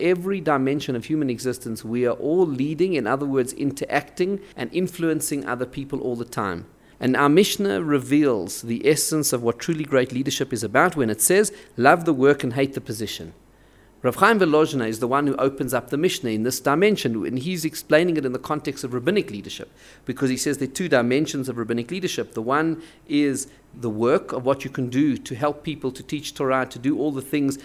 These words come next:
that a rabbi needs to do to make a contribution to the lives of others. And then there is the position, the honor and the trappings and the benefits that come with the position.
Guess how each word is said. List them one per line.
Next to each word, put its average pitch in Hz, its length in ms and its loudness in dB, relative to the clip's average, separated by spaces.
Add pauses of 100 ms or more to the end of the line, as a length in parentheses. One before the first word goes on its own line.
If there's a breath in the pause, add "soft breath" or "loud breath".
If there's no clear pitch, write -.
(200 loud breath)
that 117 120 -2
a 113 60 0
rabbi 147 320 4
needs 135 300 0
to 131 80 -6
do 135 320 0 (320 loud breath)
to - 80 -8
make 135 220 -2
a - 40 -18
contribution 139 600 -6
to 127 80 -8
the 117 60 -2
lives 123 340 -2
of 101 80 -10
others. 127 320 -2 (200 loud breath)
And 139 160 0
then 214 140 4
there 196 160 6
is 160 200 0
the 180 100 -2
position, 175 580 -2 (260 loud breath)
the 135 200 0
honor 165 440 0
and 143 460 -2 (260 loud breath)
the 131 440 4
trappings 160 480 0
and 147 100 0
the 127 60 -2
benefits 160 540 4
that 135 180 -8
come 139 180 -2
with 127 80 -4
the 131 60 -2
position. 156 500 -6